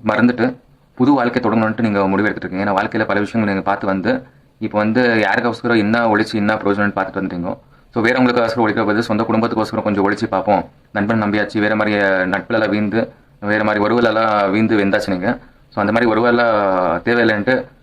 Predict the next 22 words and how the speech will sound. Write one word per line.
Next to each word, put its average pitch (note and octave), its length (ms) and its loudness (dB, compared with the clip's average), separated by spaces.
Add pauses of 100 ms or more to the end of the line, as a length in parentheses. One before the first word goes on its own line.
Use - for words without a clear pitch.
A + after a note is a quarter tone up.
கட் G#2 140 -4
ஆஃப் A#2+ 160 -4
பண்ணிட்டு, G#2+ 240 0
இப்போ G#2 160 -2
வந்து G#2 340 2
புது, A2+ 200 2
புதுசா B2 640 2 (200)
நம்ம G#2+ 260 0
குடும்பத்துக்கோசரம், A2+ 500 0
நம்ம G2+ 260 0
பொண்டாட்டி G#2+ 240 0
பிள்ளைக்கோசரம் G#2 580 -2 (300)
நாம G#2 220 -2
நம்ம - 140 0
குடும்பத்தை G#2+ 360 -2
நல்ல G2+ 180 0
ஒரு G2+ 140 0
வழியில G2+ 280 0
எடுத்துட்டு F#2 460 -2
போகணும்ன்ட்டு F#2 120 2
போயிட்டு F#2+ 340 -2
இருக்கீங்க. F#2 320 -2